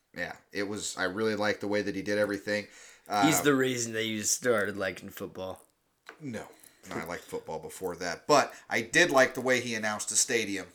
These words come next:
Speaker 1: His voice was awesome, and he made it a fun environment. It was pretty neat. So it was kinda surprising when we heard this,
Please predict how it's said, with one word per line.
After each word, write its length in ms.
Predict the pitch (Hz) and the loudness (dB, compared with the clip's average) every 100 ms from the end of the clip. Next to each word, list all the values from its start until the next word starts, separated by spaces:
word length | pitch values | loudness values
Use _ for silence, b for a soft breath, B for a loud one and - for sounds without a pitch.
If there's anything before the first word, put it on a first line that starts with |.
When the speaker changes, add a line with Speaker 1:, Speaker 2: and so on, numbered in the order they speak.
| _ _ _ _ | _ _ _ _
Speaker 1:
His 140 | 104 95 | -12 -6
voice 320 | 110 117 113 | -2 0 0
was 180 | 123 - | -4 0
awesome, 480 | 110 120 - 123 120 | 2 2 2 -4 -8
and 100 | 98 | -10
he 60 | |
made 200 | 92 98 | -8 -6
it 80 | 98 | -6
a 40 | 92 | -8
fun 240 | - 101 | -8 -8
environment. 640 | 95 95 92 95 90 92 - B B | -6 0 2 2 -2 -10 -12 B B
It 140 | - 104 | -4 -2
was 140 | 104 | -2
pretty 280 | - 98 92 | -6 -8 -8
neat. 220 | 82 80 _ _ B B B B _ _ _ _ - - | -10 -18 _ _ B B B B _ _ _ _ -12 -2
So 200 | 135 120 | 2 2
it 40 | |
was 100 | 107 | 2
kinda 200 | 123 123 | -2 -2
surprising 600 | - - 127 127 123 110 | -4 0 4 4 4 -2
when 100 | 101 | -6
we 80 | 95 | -8
heard 300 | 113 143 107 | -2 -2 -2
this, 380 | 82 85 - | -6 -6 -6